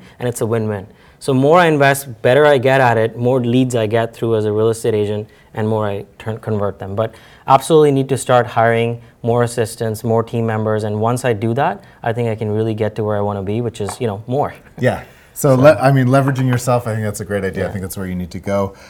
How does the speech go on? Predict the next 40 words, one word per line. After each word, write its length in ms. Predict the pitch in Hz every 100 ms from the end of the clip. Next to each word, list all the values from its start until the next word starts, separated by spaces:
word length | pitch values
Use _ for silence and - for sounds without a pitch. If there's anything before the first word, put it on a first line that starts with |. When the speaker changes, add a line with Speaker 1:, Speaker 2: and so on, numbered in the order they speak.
| - -
Speaker 2:
Um, 480 | 104 107 107 101 -
your 140 | 117 107
passion 500 | - 127 120 135 120
comes 280 | 127 117
out. 320 | 110 104 107 - - _ _ -
It's 180 | 110 127
really 220 | 131 131
exciting. 400 | 117 131 110 110
There's 160 | 110 101
a 60 |
lot 260 | 104 113 117
to 80 | 107
learn 400 | 107 110 110 110
for 200 | - 101
me. 520 | 110 131 135 131 123 - - _ _ _
Take 220 | - 147
it 80 | 127
away. 640 | 117 120 123 123 - 85 69 - _ _ - 107 - _ - _ _ _ - _
It's 220 | - 127
amazing 380 | 131 131 131 127
to 80 | 117
hear 340 | - 131 123 113
there 200 | 113 113
are 100 | 110
still 300 | - 127 123
opportunities 680 | 113 117 - 131 120 117
out 200 | 120 110
there. 160 | 120 113
You 120 | 104
feel 160 | - 123
like 160 | 107
nothing's 380 | 110 110 113 101
saturated. 400 | 110 101 113 98
Sometimes 340 | - 123 123
it 100 | 104
feels 380 | - - 127 117
like 160 | 104 95
everywhere 380 | 107 110 104 101
is 120 | -
saturated. 600 | 110 104 113 107 101